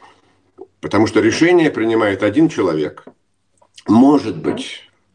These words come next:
с участием очень узкого круга доверенных лиц. И мы даже с трудом себе представляем, а кто входит в этот круг, э, доверенных лиц. И кто из этих доверенных лиц, э,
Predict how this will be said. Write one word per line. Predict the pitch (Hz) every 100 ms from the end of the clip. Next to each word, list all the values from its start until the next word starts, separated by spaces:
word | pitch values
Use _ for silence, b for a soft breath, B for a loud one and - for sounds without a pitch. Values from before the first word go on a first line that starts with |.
| _ _
с | - 110
участием | - 165 - - 92 85 - - _ _
очень | 151 147 123
узкого | 98 113 - 95 85 85 85
круга | - 98 95 85
доверенных | 87 92 85 82 78 -
лиц. | 85 95 - - _ _ _
И | 107
мы | 117
даже | 107 98
с | 87
трудом | - 104 98 87
себе | - 85
представляем, | 80 78 87 87 92 85
а |
кто | 82 - -
входит | - 95 78 69 - _ b b b b
в | 82
этот | - -
круг, | - 85 - - _ -
э, | 80 80 73 73 73 76
доверенных | 82 80 76 73 76 -
лиц. | 82 73 - - _ -
И |
кто | 85 123 107
из | 98
этих | 90 80
доверенных | 90 101 98 87 82 -
лиц, | 95 123 - - b b b b _ _ _
э, | 82 82 78